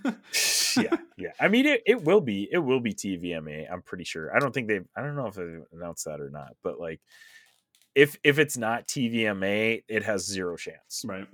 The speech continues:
Speaker 2: It's not gonna make an impact.
Speaker 1: I, I wanna say one thing. I know we're moving on from Echo, but one thing before we close the book, and, and, like, this killed me with Hawkeye because I've been begging this forever.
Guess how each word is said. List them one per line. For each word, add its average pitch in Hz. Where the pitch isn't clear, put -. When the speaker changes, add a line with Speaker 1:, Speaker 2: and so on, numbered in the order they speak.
Speaker 2:
It's -
not 92
gonna 90
make 85
an 82
impact. -
Speaker 1:
I, 156
I 151
wanna 185
say 190
one 131
thing. 110
I 113
know 135
we're 127
moving 117
on 110
from 101
Echo, 104
but 98
one 123
thing 113
before 104
we 101
close 95
the 104
book, 104
and, 110
and, 104
like, 104
this 147
killed 120
me 107
with 104
Hawkeye 98
because 101
I've 95
been 95
begging 131
this 107
forever. 92